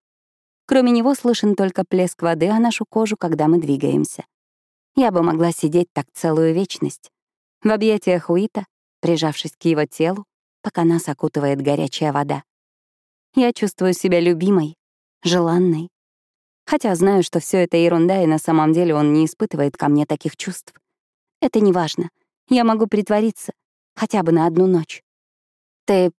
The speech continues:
позволишь мне прикоснуться к тебе в этом месте?" Я понимаю, что мне намного легче задать этот вопрос, когда мы не видим лиц друг друга.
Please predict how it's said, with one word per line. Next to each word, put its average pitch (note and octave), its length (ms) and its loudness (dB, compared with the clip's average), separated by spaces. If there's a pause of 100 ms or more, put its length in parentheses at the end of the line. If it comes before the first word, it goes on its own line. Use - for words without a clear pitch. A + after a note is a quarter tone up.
позволишь F3 600 -2
мне F3+ 260 4
прикоснуться E3+ 680 -2
к - 120 -16
тебе F3+ 340 -2
в D#3+ 40 -6
этом D#3+ 260 0
месте?" D#3+ 420 -2 (840)
Я C4 160 4
понимаю, A#3 420 2
что B3+ 180 -2
мне A3+ 180 4
намного G#3+ 340 0
легче G#3 320 -2
задать E3 380 0
этот E3 220 -4
вопрос, F3 400 -2
когда A3 320 0
мы G3 80 2
не F#3+ 140 4
видим G3 260 0
лиц E3+ 280 0
друг D#3+ 220 0
друга. C3+ 320 -4